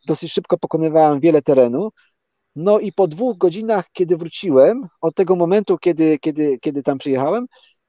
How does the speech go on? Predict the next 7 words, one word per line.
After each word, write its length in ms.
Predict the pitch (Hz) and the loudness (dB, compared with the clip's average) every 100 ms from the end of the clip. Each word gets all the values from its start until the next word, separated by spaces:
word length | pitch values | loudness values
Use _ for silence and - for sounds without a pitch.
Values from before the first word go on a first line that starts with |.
| _ | _
e, 40 | 160 165 160 151 147 147 - _ _ _ _ _ _ | 2 2 2 0 -4 -8 -14 _ _ _ _ _ _
okazało 400 | 226 208 240 247 | -4 2 4 4
się, 160 | 220 214 | 4 2
że 120 | 202 | 4
oni 140 | 226 | 4
go 120 | 214 | 4
znaleźli 720 | 185 208 175 151 135 160 254 | 4 6 6 6 2 -4 -6